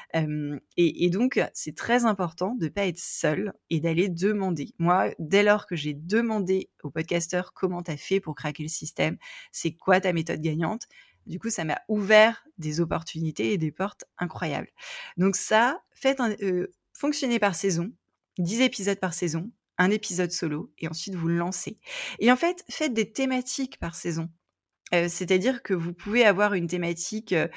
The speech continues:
euh, très, euh, si vous êtes sur un podcast business, euh, euh, très business, finance, dans une saison une, et ensuite vous pouvez avoir une saison qui est plus marketing. Donc en fait, vous allez ch-, à chaque fois chercher des nouveaux auditeurs. Et du coup, ça va varier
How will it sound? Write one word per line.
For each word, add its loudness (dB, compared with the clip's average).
euh, 2
très, 4
euh, 2
si -2
vous -4
êtes -2
sur -6
un -2
podcast -2
business, -2
euh, 0
euh, -2
très 0
business, -2
finance, 0
dans -4
une -2
saison -4
une, 2
et -2
ensuite -8
vous -6
pouvez -2
avoir 2
une -2
saison -2
qui -8
est -4
plus -8
marketing. 0
Donc 4
en 2
fait, 4
vous 0
allez 8
ch-, -4
à 8
chaque -2
fois 2
chercher -2
des 4
nouveaux 2
auditeurs. -2
Et 0
du 6
coup, 2
ça 4
va 8
varier 4